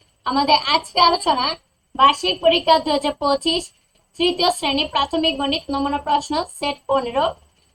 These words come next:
তৃতীয় শ্রেণীর ছাত্রছাত্রীরা, দেখো, তোমাদের এখানে একটি গণিত নমুনা প্রশ্ন দেওয়া আছে, যা তোমাদের বার্ষিক পরীক্ষা দুই হাজার পঁচিশ গণিত প্রশ্ন কেমন আসতে পারে এবং সেই প্রশ্নটি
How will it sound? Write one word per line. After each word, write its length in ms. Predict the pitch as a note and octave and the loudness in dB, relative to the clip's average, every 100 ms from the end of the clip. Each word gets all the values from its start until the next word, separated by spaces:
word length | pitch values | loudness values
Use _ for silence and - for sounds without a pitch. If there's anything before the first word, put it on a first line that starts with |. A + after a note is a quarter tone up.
| _ _ _ | _ _ _
তৃতীয় 280 | D#4+ F4 F4+ | -2 -2 -2
শ্রেণীর 240 | F4+ F4 D#4+ | -2 -2 -2
ছাত্রছাত্রীরা, 540 | D#4 D4 C#4 C4+ - - _ _ _ _ _ _ - | -6 -6 -6 -2 -2 -4 _ _ _ _ _ _ -2
দেখো, 320 | C#4 C#4 C#4 | -2 0 -2
তোমাদের 420 | D4 D4 C#4+ C#4+ C#4+ | -2 -2 -2 -2 -4
এখানে 280 | C#4 C#4+ C#4 | -2 -2 -2
একটি 200 | C4+ C#4+ | -4 -8
গণিত 380 | C4 C#4 C#4+ D#4 C#4 | -4 -4 -4 -6 -4
নমুনা 280 | C4+ C4+ | -2 -2
প্রশ্ন 320 | C4+ C#4 - C#4+ E4 - | -4 -6 -4 -6 -6 -6
দেওয়া 240 | C4 B3 A#4 | -4 2 2
আছে, 200 | - C#4+ C#4+ | 2 -4 -6
যা 200 | - A#3+ B3 | -2 -2 -2
তোমাদের 300 | B3+ B3+ B3+ | -6 -6 -4
বার্ষিক 420 | C4+ C4+ C4+ E4 - | 0 0 0 -8 -6
পরীক্ষা 400 | D4+ D4 - D4+ D4 | -4 -4 -2 0 0
দুই 140 | C#4 | 0
হাজার 220 | B3 C4+ C4 | -4 -6 -4
পঁচিশ 440 | - A#3+ C4 C4+ C4+ _ _ _ _ _ | -2 -2 -2 -2 -4 _ _ _ _ _
গণিত 340 | C#4+ C#4+ C#4+ - | 0 0 -2 -4
প্রশ্ন 300 | C#4 C4+ C#4 C4 | -4 -4 -6 -2
কেমন 320 | C#4 C#4 D#4+ - | -2 0 -4 -6
আসতে 300 | B3 B3 - B3 | -10 -6 -8 -4
পারে 260 | A#3+ A#3+ D#4+ - _ _ _ _ | 0 2 0 -2 _ _ _ _
এবং 320 | A3+ A3+ A#3+ B3 A#3+ | -6 -2 0 -2 -4
সেই 220 | - C4+ | -4 -4
প্রশ্নটি 400 | C4+ C4+ - C#4 | -2 -6 -4 -8